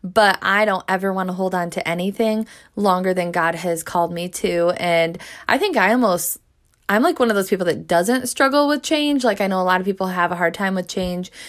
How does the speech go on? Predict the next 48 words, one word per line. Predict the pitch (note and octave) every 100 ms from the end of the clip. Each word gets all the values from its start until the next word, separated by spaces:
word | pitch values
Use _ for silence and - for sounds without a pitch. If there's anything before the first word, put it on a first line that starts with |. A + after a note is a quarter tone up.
| - -
and | F#3
that's | F3 F#3
okay. | - D4+
That's | C4 G3+
how | G3+
we're | F#3+
wired, | F#3+ F#3+ F#3+
whatever. | F#3 F#3 F#3+ F#3 - - - -
But, | F3+
like, | F3+ - -
I'm, | G#3+ A3 B3+ C4
like, | G3+ F#3+
the | -
opposite, | E3+ E3+ G3+ G3
where, | F#3
like, | F#3 F#3+
the | F#3
Lord | F#3 F#3
shows | F#3 F3
me | G3 A3
change | G3 A#3 A3+
is | A#3 A#3
coming | A#3 A#3 A#3
and | F#3+
I'm | F3 F3+
ready | F3+ F#3
for | G3
that | F3
change | D#3+ E3+ E3 E3+
now, | F#3 F#3+ F#3 F#3
and | F3+
I | E3+
can | F#3+ F3
get | E3+ E3
ahead | E3 G3+
of | F3+ F3
God | F3+ F#3
sometimes. | G3 F#3+ F#3 F3 F#3+
And | F#3+
so | F#3
I'm |
like, | F#3 E3
"Okay, | G#3 B3 G#3+ - - - -
Lord, | C4+ C4+ D#4
help | A#3+ A#3+
me | A#3+
to | G#3
stay | G3 - - G3+ G#3 G#3